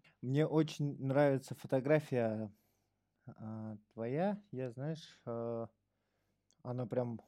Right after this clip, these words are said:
больше других нравится. Это парень, а, на этом, на катке, что ли,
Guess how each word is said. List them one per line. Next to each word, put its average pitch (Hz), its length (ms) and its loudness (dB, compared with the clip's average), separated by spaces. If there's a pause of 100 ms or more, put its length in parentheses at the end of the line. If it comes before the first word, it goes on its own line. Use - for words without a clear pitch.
(120)
больше 117 380 -4
других 117 460 -6
нравится. 110 360 -8
Это 117 200 -4
парень, 135 480 4 (360)
а, 107 200 -10
на 110 560 -6
этом, 101 240 -12 (920)
на 113 120 -8
катке, 117 520 -2 (200)
что - 260 -8
ли, 127 180 -8